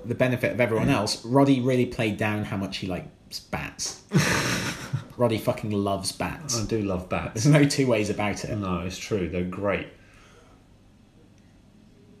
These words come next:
Speaker 1: I like that the Romanian government is so adamant that this guy isn't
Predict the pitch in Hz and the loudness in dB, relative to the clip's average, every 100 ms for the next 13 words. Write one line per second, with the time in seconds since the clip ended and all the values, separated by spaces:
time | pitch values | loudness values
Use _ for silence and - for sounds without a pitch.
0 | - - - - - - - - - 190 | -20 -20 -20 -20 -20 -20 -20 -20 -2 2
1 | 269 269 - 160 151 139 147 156 151 135 | 4 2 0 0 4 6 6 4 4 2
2 | 107 117 107 95 67 69 - - - - | 2 0 2 -2 -4 -10 -14 -20 -18 -6
3 | 110 - - 143 139 139 139 101 92 90 | -4 -2 2 2 4 0 0 -2 -4 -4
4 | 95 98 98 - 98 95 - - 120 107 | -8 -6 -6 -4 -2 -4 -6 -4 -2 0
5 | 107 95 - - | 0 -4 -6 -14